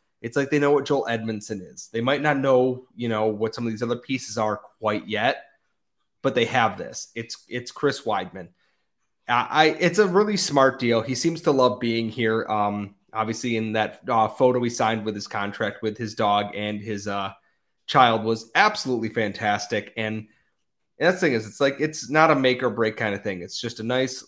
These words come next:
little addition to bring back to the team again, gets another piece in place for next year and provides a nice safety blanket. If you have strong feelings about this one way or the other, I, I think you're just desperate for Montreal Canadiens news right now, which I get it,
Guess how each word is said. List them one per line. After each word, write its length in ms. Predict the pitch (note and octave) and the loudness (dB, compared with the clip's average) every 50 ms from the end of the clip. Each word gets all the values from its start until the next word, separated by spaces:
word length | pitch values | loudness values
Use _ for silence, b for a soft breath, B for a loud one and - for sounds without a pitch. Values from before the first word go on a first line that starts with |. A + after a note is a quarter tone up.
| _ _ | _ _
little 420 | G#2+ A#2 B2 B2 B2 A#2+ B2 A#2+ A#2+ | -12 -8 -4 -2 0 0 0 0 -2
addition 520 | A2+ G#2+ A2 G#2+ - - A#2+ A2 G#2 G2+ - _ _ _ _ _ _ - | -2 -2 -2 -4 -2 -2 -2 -2 -4 -6 -8 _ _ _ _ _ _ -4
to 200 | C3+ A#2+ A2 - - | -4 -4 -4 -2 -2
bring 240 | B2+ A#2+ B2 A#2 | -2 -2 0 0
back 240 | A#2 A#2 A2 A2+ - | 2 2 2 2 0
to 80 | - A#2 | -4 -6
the 100 | A2 G#2+ | -8 -8
team 260 | - - A2+ G#2+ G#2+ | -6 -6 -6 -4 -4
again, 280 | G#2 G2+ A2 G#2 G#2 G2+ - - _ _ _ _ _ _ _ _ _ | -4 -2 -2 -2 -2 -4 -6 -10 _ _ _ _ _ _ _ _ _
gets 180 | - B2 A#2+ - | -6 -6 -4 -4
another 220 | A#2+ A#2+ A#2 A2+ | -2 0 0 0
piece 320 | A#2 - - C3+ B2+ B2 - | -2 -2 -2 -2 -2 -2 -2
in 120 | B2 A#2 | -4 -4
place 260 | - - A#2 A2+ G#2+ | -2 -2 -2 -2 -2
for 140 | - - A#2 | -4 -4 -2
next 340 | A2+ A2 G#2+ - - - A2+ | 0 -2 -2 -4 -6 -8 -4
year 180 | G#2+ G#2 G#2 | -4 -2 -2
and 180 | G2+ G2 G2 - | -4 -6 -8 -12
provides 380 | - G#2+ G#2 G#2 G2+ G2+ G2+ G#2+ | -12 -8 -4 -4 -4 -4 -6 -8
a 40 | |
nice 240 | G2+ G2 G2 F#2+ - | -8 -8 -8 -8 -8
safety 280 | - G2+ F#2 F2+ F#2 G2 | -8 -10 -10 -10 -12 -12
blanket. 560 | E2+ - F2 F2 F2 F#2+ - F#2+ E2 - _ _ _ _ _ _ _ - | -12 -10 -10 -10 -10 -12 -12 -12 -12 -12 _ _ _ _ _ _ _ -10
If 120 | A#2+ B2 C3+ | -6 -2 2
you 120 | C#3+ D3+ | 4 4
have 100 | D3+ C#3+ | 4 4
strong 500 | - - - - C#3+ B2+ C3 C3 C3 B2+ | 2 -2 0 2 4 4 4 2 0 -2
feelings 360 | - B2 A2+ A2 A2+ A#2 A2+ A2+ | -2 -2 -2 -2 -2 -4 -4 -2
about 200 | A#2 A#2+ A2+ - | -2 -2 -2 -4
this 160 | A2 - - | -6 -8 -6
one 140 | A#2 G#2+ G#2+ | -4 -4 -2
way 120 | G#2+ G#2+ | -2 -2
or 40 | G#2+ | -2
the 160 | G#2 G#2 G2 | -2 -2 -4
other, 420 | G#2 G#2 A#2 A#2 A2+ A2+ A2 C#2 | -2 0 0 2 2 2 2 0
I, 360 | D2 G2+ G2+ G2+ G2 F#2+ G2 - b b b b b b b b b b | -2 -2 0 0 -2 -2 -6 -10 b b b b b b b b b b
I 140 | G#2 A2+ | 0 0
think 240 | A2+ - B2 A#2 A#2 | 2 0 -2 -4 -4
you're 80 | A#2+ G#2+ | -6 -6
just 240 | G#2 G#2+ G2+ - - | -6 -6 -6 -4 -2
desperate 420 | A2 G#2+ - - - A2 - - | -2 -2 -2 -4 -6 -6 -6 -6
for 140 | - A2 G2+ | -6 -6 -6
Montreal 500 | G2 G2 F#2+ F#2+ - - G#2 G2 G2 G2 | -4 -6 -6 -6 -6 -4 -4 -4 -4 -6
Canadiens 560 | - G#2+ G2+ G2 G2 G2+ G#2+ A2 A2+ A#2 A#2 | -6 -8 -8 -6 -4 -4 -4 -4 -4 -4 -2
news 260 | B2+ B2+ B2+ B2 B2 | 0 0 0 0 0
right 220 | C3+ C3 B2+ B2 C3+ | 2 2 2 2 2
now, 220 | C#3 C#3+ D3 C#3+ | 4 4 4 4
which 440 | C3 C#3 C#3+ C#3 - - - - - - | 4 2 0 0 0 -2 -4 -4 -2 0
I 120 | - C#4+ | 2 2
get 220 | B3 E3+ B2+ A2+ A2+ | 2 2 2 4 4
it, 260 | A#2+ C#3 - - | 4 4 2 0